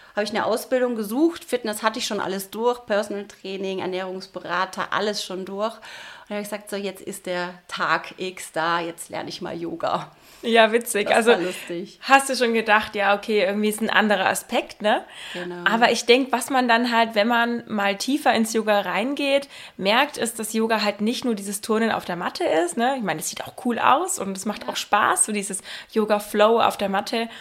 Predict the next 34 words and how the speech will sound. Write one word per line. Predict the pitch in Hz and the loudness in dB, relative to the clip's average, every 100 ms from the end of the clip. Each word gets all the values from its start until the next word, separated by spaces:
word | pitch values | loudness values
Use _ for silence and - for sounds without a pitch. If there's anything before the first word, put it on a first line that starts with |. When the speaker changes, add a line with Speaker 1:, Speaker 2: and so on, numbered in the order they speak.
| - - - _ | -20 -20 -20 _
Speaker 2:
Aber | 185 208 208 | -2 0 0
man | 202 196 | 0 0
merkt | 196 196 220 | -2 -2 -2
dann | 214 | 0
halt, | 196 190 | 2 2
dass | 190 - | -2 -2
da | 185 | -4
viel | - - 269 | -4 -2 2
mehr | 233 220 | 4 4
dahinter | 240 262 254 254 | 2 0 -2 -2
steckt, | - 254 | -2 -4
wenn | 247 | -4
man | 233 | -4
sich | 233 | -6
damit | - 240 233 | -6 -6 -6
beschäftigt. | 240 233 233 - 254 - - - - - - | -6 -6 -6 -6 -8 -10 -20 -20 -20 -20 -10
Und | - 202 202 202 | 0 2 2 4
da | 202 | 6
ist | 214 | 4
jetzt | 220 | 2
auch | 214 | 0
meine | 202 196 | 2 0
Frage | - 185 202 | 0 0 0
an | 190 | -2
dich, | 190 220 220 - - | -2 -2 -4 -14 -14
was | 190 202 - | 0 0 2
dir | 208 | 2
dann | 190 | 2
an | 170 190 | 0 -2
der | 190 | 0
Yoga-Philosophie | 190 190 190 190 220 190 - 185 269 254 | 0 2 2 2 -4 -4 -6 -8 -6 -4
besonders | 190 180 175 175 180 - | -2 -2 -2 -4 -4 -6
gut | - 196 - | -8 -12 -10
gefällt. | 170 - 151 160 - | -8 -2 -2 -2 -10